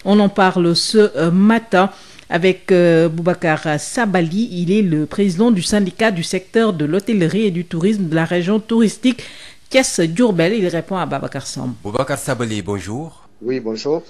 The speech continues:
Speaker 2: Vous êtes le président du syndicat du secteur de l'hôtellerie et du tourisme de la région touristique de Thiès-Diourbel.
Speaker 3: Oui, c'est ça.
Speaker 2: Lors de son traditionnel discours à la nation, le président Macky Sall a annoncé un certain nombre de mesures prises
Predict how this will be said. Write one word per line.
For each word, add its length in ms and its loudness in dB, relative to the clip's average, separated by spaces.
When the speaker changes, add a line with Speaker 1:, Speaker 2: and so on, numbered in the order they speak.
Speaker 2:
Vous 160 -8
êtes 140 -4
le 100 -6
président 440 -6
du 120 -10
syndicat 520 -8
du 80 -12
secteur 560 -8
de 80 -10
l'hôtellerie 720 -10
et 80 -12
du 160 -12
tourisme 500 -12
de 120 -10
la 160 -8
région 580 -14
touristique 540 -14
de 180 -14
Thiès-Diourbel. 720 -12
Speaker 3:
Oui, 240 -4
c'est 140 -6
ça. 260 -8
Speaker 2:
Lors 300 -6
de 80 -8
son 240 -6
traditionnel 640 -8
discours 420 -10
à 60 -6
la 140 -4
nation, 420 -6
le 120 -10
président 420 -10
Macky 300 -10
Sall 340 -8
a 80 -8
annoncé 420 -12
un 140 -12
certain 400 -14
nombre 320 -12
de 80 -12
mesures 720 -12
prises 400 -12